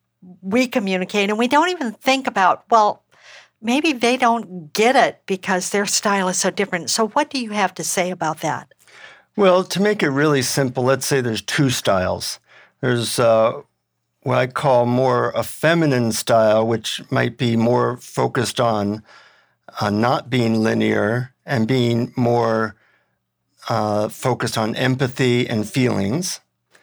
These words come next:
Speaker 2: And then on the other end of the continuum is a style that could be called more results-oriented. And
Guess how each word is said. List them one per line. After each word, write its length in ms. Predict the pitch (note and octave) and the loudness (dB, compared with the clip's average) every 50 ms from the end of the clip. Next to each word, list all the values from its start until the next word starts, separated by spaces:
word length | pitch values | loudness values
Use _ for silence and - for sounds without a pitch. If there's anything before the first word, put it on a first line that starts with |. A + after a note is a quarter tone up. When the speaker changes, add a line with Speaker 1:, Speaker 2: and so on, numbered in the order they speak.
| _ _ _ _ - | _ _ _ _ -4
Speaker 2:
And 100 | - C3 | 0 2
then 320 | C#3+ E3+ F3 E3+ D#3+ D#3 D3+ | 2 2 4 4 2 0 0
on 200 | - - C#3+ C3 | -2 -2 0 2
the 120 | B2+ B2+ D3+ | 2 2 2
other 280 | D#3+ E3 F3 G3+ F3+ | 2 2 2 2 2
end 180 | D3+ C#3+ C#3+ C3+ | 2 2 0 2
of 100 | C3+ A#2 | 0 0
the 60 | A2+ | -2
continuum 640 | A2+ B2+ B2 G#2+ - - C3+ B2+ B2 A#2+ A#2+ A#2 A#2 | -2 -2 -2 -2 -2 0 0 2 2 2 2 2 0
is 160 | B2 B2+ A#2+ - | 0 0 -2 -2
a 40 | A#2+ | -4
style 440 | - - - C#3 C3 C3 C3 B2+ B2+ | -4 -2 0 2 4 4 4 2 2
that 180 | B2+ B2 A#2 | 0 -2 -4
could 100 | - - | -4 -4
be 120 | B2 B2 B2 | -4 -4 -2
called 280 | - - C3+ B2 A#2+ | -2 0 2 2 2
more 200 | A#2+ B2 A#2+ A#2 | 2 2 0 0
results-oriented. 1200 | A2+ A2 A2 G2 F#2 - C3+ C3+ C3 B2+ - - - B2+ A2 G#2 G2+ G2 F#2+ F#2+ G#2+ F#2 - - - - _ _ _ _ _ _ _ _ _ _ - - _ - - - - - _ _ _ - | 0 0 -2 -2 0 0 0 0 -2 -2 -6 -6 -4 -2 -2 0 -2 -2 -4 -4 -6 -8 -8 -10 -16 -20 _ _ _ _ _ _ _ _ _ _ -20 -20 _ -20 -20 -20 -20 -20 _ _ _ -4
And 520 | - D3 C3+ C3+ C3 B2+ B2+ B2+ C3+ C#3+ | 0 0 2 4 4 2 2 2 0 -2